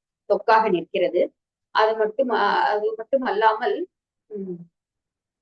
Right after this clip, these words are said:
பறவைகளை அவதானித்துக் கொண்டே இருப்பது ஒரு வகை தியானம். அதன் உச்ச நிலையில் பறவையோடு அதை பார்த்து கொண்டிருப்பவனும் இணைந்து பறக்க துவங்கி விடுவான்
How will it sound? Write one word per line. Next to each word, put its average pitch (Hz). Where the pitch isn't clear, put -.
பறவைகளை 311
அவதானித்துக் 294
கொண்டே 226
இருப்பது 208
ஒரு 196
வகை -
தியானம். 175
அதன் 185
உச்ச 202
நிலையில் 214
பறவையோடு 240
அதை 180
பார்த்து 247
கொண்டிருப்பவனும் 208
இணைந்து 277
பறக்க 202
துவங்கி 190
விடுவான் 175